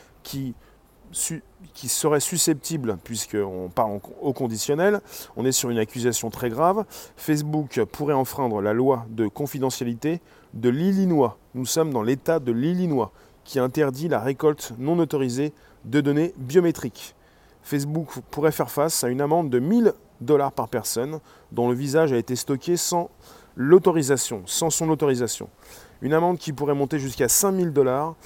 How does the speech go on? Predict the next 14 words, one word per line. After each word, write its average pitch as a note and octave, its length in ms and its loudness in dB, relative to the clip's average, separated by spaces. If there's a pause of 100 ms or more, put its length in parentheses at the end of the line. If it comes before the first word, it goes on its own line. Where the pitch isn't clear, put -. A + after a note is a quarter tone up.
(160)
si - 180 -4
le D#3+ 120 4
juge D#3 280 0
responsable D3 600 0
de B2 80 2
l'affaire D3+ 560 0
affirme D3 420 -4
que C#3 140 -8
cela C3 260 0
a C3+ 60 2
été B2+ 200 0
réalisé B2+ 520 0 (280)
de B2 120 0
manière E3+ 400 4